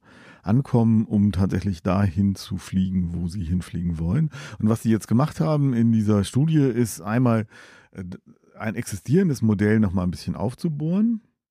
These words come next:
Und dann auch eben eine K I zu trainieren.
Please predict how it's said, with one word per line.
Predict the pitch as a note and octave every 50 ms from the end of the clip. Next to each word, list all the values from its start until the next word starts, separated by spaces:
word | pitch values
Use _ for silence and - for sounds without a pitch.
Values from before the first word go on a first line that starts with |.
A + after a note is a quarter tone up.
| _ _ _
Und | - B2 A#2 A#2 A#2 A2 F#2+ - - -
dann | G2 F2 A#2 D#3 F3+ F3+
auch | - - E2+ A2+ B2 C3 C3+ - - A#2+ - _
eben | - - A#2+ A#2 A2 A2 A2+ A2 G#2
eine | G2+ G2+ G2+
K | - - - -
I | - B2 D3
zu | D#3 - - - F#2+
trainieren. | - - - F#2 F2+ F#2 G2+ B2 D3+ E3+ F3 F3 F3+ F#3 F3+